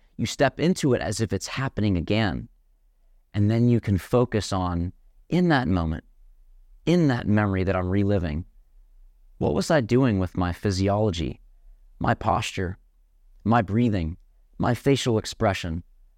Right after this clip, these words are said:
my walking or sitting? How about, what was I focusing on?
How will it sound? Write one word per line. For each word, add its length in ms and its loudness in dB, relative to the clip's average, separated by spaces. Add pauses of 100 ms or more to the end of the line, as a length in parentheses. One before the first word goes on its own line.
(440)
my 180 4
walking 460 2
or 40 2
sitting? 420 -2 (1700)
How 140 0
about, 300 2 (200)
what 120 2
was 180 2
I 80 2
focusing 580 0
on? 240 -4